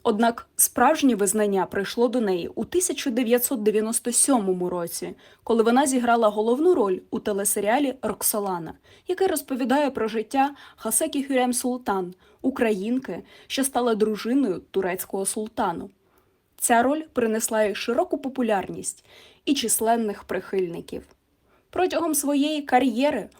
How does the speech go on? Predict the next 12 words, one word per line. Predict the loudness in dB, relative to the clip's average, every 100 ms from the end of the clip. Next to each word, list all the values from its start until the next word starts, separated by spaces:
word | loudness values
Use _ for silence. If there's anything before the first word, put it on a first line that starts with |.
| _
Ольга | 0 2 2
знялась | 2 2 2 0 -2
у | -2
багатьох | 2 2 0 -2 -6 -6
фільмах | -4 0 0 -2
і | 0
серіалах, | 0 2 0 -2 -6 -12 _ -20 -14 -6
таких | -4 -4 -2
як | -4 -6 -12
«Тіні | -4 -2 0
забутих | -2 -6 -8 -10
предків», | -4 -2 -2 -6 -14